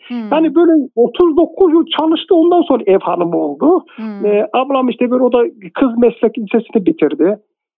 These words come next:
Speaker 2: E, ondan sonra işte, e, mali imtihanlarına girdi, memur oldu. E, diğer, e,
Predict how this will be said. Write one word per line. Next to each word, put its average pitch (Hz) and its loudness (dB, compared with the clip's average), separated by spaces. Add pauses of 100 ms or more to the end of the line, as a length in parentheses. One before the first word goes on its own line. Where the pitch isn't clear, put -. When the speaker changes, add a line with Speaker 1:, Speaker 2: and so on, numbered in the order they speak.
Speaker 2:
E, 214 4
ondan 254 2
sonra 233 0
işte, 220 0
e, - 2
mali 247 0
imtihanlarına 233 -2
girdi, 196 0
memur 208 2
oldu. 151 -2 (540)
E, 220 2 (140)
diğer, 269 4
e, 214 2